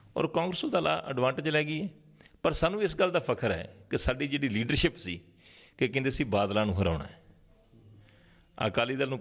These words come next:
ਘੱਟ ਕਹਿੰਦੇ ਸੀ, ਬਾਦਲਾਂ ਨੂੰ ਹਰਾਉਣਾ ਹੈ। ਸਾਡੇ ਦੋਨੋਂ ਬਾਦਲ ਜਿੱਤੇ ਤੇ ਬਾਦਲਾਂ ਨੇ ਕੈਪਟਨ ਅਮਰਿੰਦਰ ਸਿੰਘ ਵੀ ਹਰਾਇਆ, ਜਿਹੜਾ ਦਿੱਲੀ ਤੋਂ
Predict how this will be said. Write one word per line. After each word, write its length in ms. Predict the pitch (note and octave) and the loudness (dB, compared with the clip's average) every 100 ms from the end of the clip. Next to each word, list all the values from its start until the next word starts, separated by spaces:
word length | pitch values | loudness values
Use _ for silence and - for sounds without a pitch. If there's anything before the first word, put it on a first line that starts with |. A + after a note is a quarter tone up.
| A2+ | -2
ਘੱਟ 140 | - | -2
ਕਹਿੰਦੇ 260 | - A#2+ C3 | -4 0 2
ਸੀ, 140 | E3 | 2
ਬਾਦਲਾਂ 380 | E3+ A2 A2 A#2 | 2 2 4 2
ਨੂੰ 120 | A2+ | 2
ਹਰਾਉਣਾ 260 | G#2 F2 D#2 | 2 0 -4
ਹੈ। 140 | - - - - _ _ _ _ - | -14 -20 -20 -20 _ _ _ _ -10
ਸਾਡੇ 280 | - G2 F#2+ | -4 0 0
ਦੋਨੋਂ 300 | G2+ A2+ A#2+ | 0 0 2
ਬਾਦਲ 320 | G2 F#2+ F#2+ | 2 2 0
ਜਿੱਤੇ 280 | F#2 - - | -4 -4 -2
ਤੇ 100 | A2+ | 0
ਬਾਦਲਾਂ 420 | G2 F#2+ G2+ G#2+ | 0 2 2 0
ਨੇ 160 | A#2+ | -2
ਕੈਪਟਨ 400 | - A2+ - - | 0 -2 -2 -4
ਅਮਰਿੰਦਰ 360 | G#2+ G#2 A2 A#2 | 0 2 2 2
ਸਿੰਘ 220 | - C3 | 0 2
ਵੀ 140 | A2+ A#2+ | 4 4
ਹਰਾਇਆ, 300 | G2+ E2 D#2+ - _ - - - - - - | 2 -2 -10 -18 _ -20 -20 -20 -20 -6 2
ਜਿਹੜਾ 160 | C3+ | 2
ਦਿੱਲੀ 300 | A2+ A#2 C3 | 2 0 0
ਤੋਂ 240 | C3 C#3 | 2 0